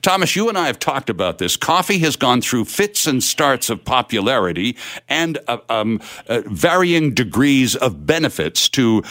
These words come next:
the consumer. It, it's been bad for you in some, uh, low trough points in, in its life cycle, and at other points it's been really good for you. So now I think we're kind of on a, a back on a good for you, uh, mode this morning,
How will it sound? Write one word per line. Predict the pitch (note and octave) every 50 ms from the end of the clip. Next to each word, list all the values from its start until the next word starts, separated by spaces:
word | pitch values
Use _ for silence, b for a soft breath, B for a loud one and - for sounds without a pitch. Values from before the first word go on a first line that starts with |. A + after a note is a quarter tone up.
| B B
the | G#2+ G#2+ B2+ B2
consumer. | - - - D3 C#3 B2+ - - - G3+ F#3+ B2+ F2 C2 - B B B B B
It, | A2+ B2 C#3
it's | D3 C#3 -
been | - D3+ D#3 C#3+
bad | G2 - F#3 C4+ D#4+ D4+ A3
for | - D3 C3 G2+
you | F2+ E2+ D#2+ D2 D2
in | - B2+ A#2 F2+
some, | - - C#3 A#2 G#2 F#2+ F2 B B B B
uh, | F#2+ G2
low | A#2+ A2+ A2 B2+ C#3 C3 A#2+
trough | - - - C3+ B2 A#2+ A2+ - - -
points | - C#3+ D3+ G3 G#3 - - C#3+
in, | B2+ A#2+ A2+
in | A2+ A#2+ A2+
its | A2 -
life | - B2+ B2 B2 B2+ A#2+
cycle, | - - C#3 C3 C#3 C3 F#3+ F#3+ F#3 B B B B
and | - C#3+ C#3+
at | D3 C#3
other | D3 B2+ D#3+ D3+
points | - - D#3 C#3+ C#3+ C#3 -
it's | D3+ C3+ -
been | - D3 C#3 C3
really | A2+ C#3 D3+ F3+
good | C3+ - E3+ F#3+ D3
for | - - A2 F2 D2
you. | C2 C2 C2+ C#2+
So | - - B2
now | A#2+ D#3 F3 G#3 A3+ A3 F#3+ - B B B
I | B A#2+
think | - - G3+ G#3+ -
we're | - D#3+
kind | - E3 E3 D#3+ D3+
of | C3
on | C#3+ C#3 C#3
a, | C#3 A#2+ - B B B B
a | -
back | F2+ D#3 D#3 D#3+ E3+ -
on | C#3+ C3 B2+
a | A2
good | F2 - E2+ E2 F#3+ A3+ G#3 D3+
for | - - C#3 B2
you, | G#2+ G2 G2 F#2 E2+ D#2 C#2+ D2+ - -
uh, | G2+ F2+ E2+ F2
mode | G2 G#2+ A2 A#2+ A2 F#2+ F2 F2 E2 - F#2
this | F#2+ G2 - - -
morning, | C3 B2 G#2 G#2 A2+ A#2+